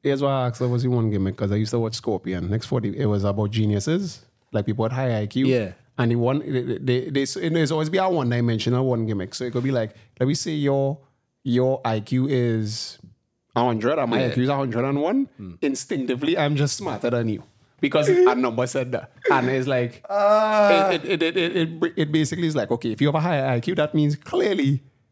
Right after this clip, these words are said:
Speaker 1: you know more than
Speaker 2: You
Speaker 1: me.
Speaker 2: know more than me. So everything you say will always have a better outcome.
Speaker 1: So the smartest person in the show was a little boy. He ended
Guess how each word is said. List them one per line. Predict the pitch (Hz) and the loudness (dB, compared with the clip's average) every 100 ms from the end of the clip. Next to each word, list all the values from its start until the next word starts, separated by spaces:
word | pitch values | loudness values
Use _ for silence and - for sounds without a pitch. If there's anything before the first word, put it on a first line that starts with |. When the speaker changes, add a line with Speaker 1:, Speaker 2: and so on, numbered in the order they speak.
| _ _ _ _ | _ _ _ _
Speaker 1:
you | 143 120 151 165 | -2 2 2 2
know | 165 | 2
more | 160 156 | 2 2
than | 156 151 | 4 4
Speaker 2:
You | 165 | 4
Speaker 1:
me. | |
Speaker 2:
know | 175 | 4
more | 165 151 | 4 4
than | 139 | 2
me. | 131 | 0
So | 120 | 0
everything | 139 139 156 170 180 | 2 2 2 0 2
you | 175 175 | 2 2
say | 160 135 | 2 2
will | 127 127 131 | 2 2 2
always | 127 131 | 2 0
have | 151 | 0
a | 135 | 0
better | 127 107 | -2 -2
outcome. | 110 104 104 90 - | -4 -4 -6 -6 -6
Speaker 1:
So | 170 | -6
the | 139 | -4
smartest | - 170 202 233 | -4 -4 -2 0
person | 147 | 0
in | 160 | 0
the | |
show | 170 | 0
was | 170 | 0
a | 151 | 0
little | 135 123 | 0 -2
boy. | 131 113 | 0 0
He | 117 | 2
ended | 117 | 0